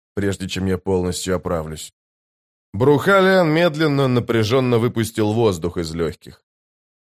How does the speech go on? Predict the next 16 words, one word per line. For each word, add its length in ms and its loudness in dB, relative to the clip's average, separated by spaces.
«Что 840 0
ж, 280 -12
мы 320 0
предполагали 840 2
вероятность 580 0
схватки. 640 -4
Можно 420 2
заключить, 500 -2
что 200 0
паннионцы 680 2
перебросили 640 0
силы 320 0
за 220 4
реку. 380 -6
Вопрос, 480 0
сколько?» 640 0